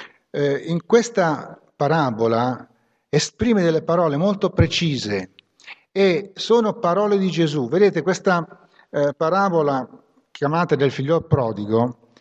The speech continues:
è così ripetuta e raccontata che quasi quasi chi ne parla, parla come se fosse un fatto vero. Non è un fatto vero, è una parabola, è una similitudine. È un fatto che Gesù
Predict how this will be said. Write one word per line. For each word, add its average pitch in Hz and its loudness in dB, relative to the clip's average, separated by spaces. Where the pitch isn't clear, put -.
è 156 -4
così 196 0
ripetuta 160 0
e 151 4
raccontata 143 -2
che 180 2
quasi 226 0
quasi 139 -2
chi 240 -2
ne 175 -2
parla, 131 -2
parla 226 0
come 202 -2
se 175 -4
fosse 214 0
un 196 0
fatto 208 -2
vero. 175 2
Non 190 -4
è 247 2
un 233 0
fatto 131 -4
vero, 104 0
è 180 -2
una 214 0
parabola, 170 0
è - -4
una 196 2
similitudine. 185 -2
È 170 -2
un 202 2
fatto 220 0
che 180 -2
Gesù 175 0